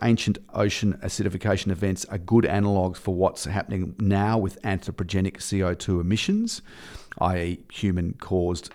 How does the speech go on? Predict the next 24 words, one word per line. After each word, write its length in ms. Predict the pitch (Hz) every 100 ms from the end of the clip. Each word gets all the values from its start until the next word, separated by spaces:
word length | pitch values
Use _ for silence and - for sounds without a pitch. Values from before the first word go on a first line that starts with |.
| -
climate 380 | - 98 101 -
change, 420 | 110 131 - -
uh, 120 | 92
global 300 | 82 101 90
warming. 400 | 87 101 127 170 - - - - - -
But 240 | 113 -
perhaps 460 | - 104 151 - -
we 120 | 120
can 220 | - 110
use 400 | 107 127 147 156
this 360 | - 101 98 -
work 380 | - 95 90 -
as 160 | 107 95
a 40 |
tool 380 | 90 - 127 113
to 320 | 90 - 107
better 260 | 92 120 147
predict 400 | - 90 98 -
what 160 | 101 -
might 280 | 101 110 -
happen 300 | 95 - 92
in 80 |
the 80 | 87
future. 500 | - - 98 - -